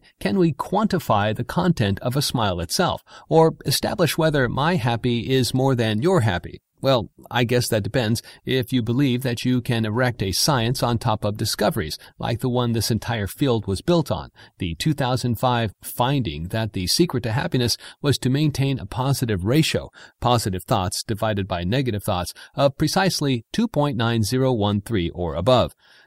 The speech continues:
Do a little research and you'll be told that this finding has since been discredited.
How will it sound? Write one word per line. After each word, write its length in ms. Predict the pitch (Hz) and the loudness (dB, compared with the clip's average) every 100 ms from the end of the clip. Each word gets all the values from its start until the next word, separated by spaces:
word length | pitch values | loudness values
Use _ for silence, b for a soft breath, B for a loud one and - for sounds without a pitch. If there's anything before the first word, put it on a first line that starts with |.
| b | b
Do 120 | - 101 | -4 -2
a 40 | |
little 200 | 95 85 | 0 0
research 560 | 113 139 - 117 160 - | 2 2 2 -2 -2 -2
and 240 | 123 120 | -2 -2
you'll 160 | 120 117 | -2 0
be 100 | 110 | -2
told 440 | - 160 131 135 | -2 0 0 0
that 160 | 117 - | -2 -2
this 260 | 113 - - | -2 -2 -6
finding 540 | - 139 151 87 78 | -2 0 2 -2 -4
has 220 | 85 110 | -4 -2
since 260 | - 120 107 | 0 0 -2
been 220 | - 95 | -2 -2
discredited. 680 | 92 92 - 170 120 - | -2 -4 -2 -2 -2 -6